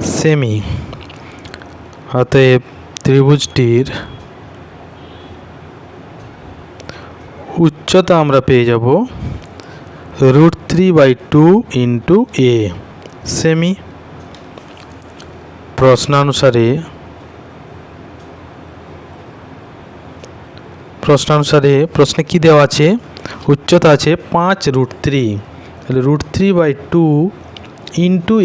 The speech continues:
এ সমান পাঁচ root three, বা এখান থেকে এ পেয়ে যাব পাঁচ root three into root three by two-কে যদি ডান দিকে নিয়ে যায়, উল্টে যাবে, অর্থাৎ two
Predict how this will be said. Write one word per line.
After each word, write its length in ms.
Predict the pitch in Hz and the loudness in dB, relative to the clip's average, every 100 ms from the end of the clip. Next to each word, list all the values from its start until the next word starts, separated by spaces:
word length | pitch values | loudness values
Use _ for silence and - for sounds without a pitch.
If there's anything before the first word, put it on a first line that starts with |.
| 143 | 2
এ 40 | 131 147 - | 2 -2 -4
সমান 300 | 131 127 135 143 - | -4 -4 -4 -6 -6
পাঁচ 300 | 151 170 175 - 127 127 | -4 -4 -6 -6 -4 -2
root 180 | 120 113 - | -2 -4 -6
three, 260 | 143 156 107 101 - - - - - - - - - - 135 | -2 -2 -2 -8 -14 -20 -20 -20 -20 -20 -20 -20 -20 -10 -2
বা 140 | 131 127 127 - 156 | 0 2 0 -2 -4
এখান 180 | 143 147 147 | -4 -4 -2
থেকে 160 | 143 143 160 | -2 0 0
এ 40 | 175 | 0
পেয়ে 160 | 160 135 | 0 0
যাব 120 | 131 127 170 202 - - - - | 0 -2 -4 -6 -16 -20 -20 -6
পাঁচ 240 | 135 143 147 143 | -2 -2 -2 -2
root 140 | 139 139 - | -2 -2 -4
three 260 | 139 143 151 180 - - - - 190 | -2 0 -2 -6 -14 -20 -20 -4 0
into 340 | 202 170 151 139 180 - - 147 | 0 0 0 0 0 -6 -12 -4
root 140 | 151 - | -4 -2
three 140 | 170 165 | 0 2
by 100 | 156 | 2
two-কে 200 | 170 165 160 | -2 -2 -2
যদি 120 | 151 151 | 0 0
ডান 120 | 139 143 147 | -2 -2 -2
দিকে 140 | 147 135 | -2 0
নিয়ে 120 | 123 123 | 0 0
যায়, 160 | 156 208 - - - - | 0 -4 -12 -18 -14 -2
উল্টে 240 | 160 175 175 151 | 0 2 2 2
যাবে, 180 | 143 196 147 | 2 0 0
অর্থাৎ 240 | - 139 123 - | 0 -2 -4 -4
two 160 | 190 | 0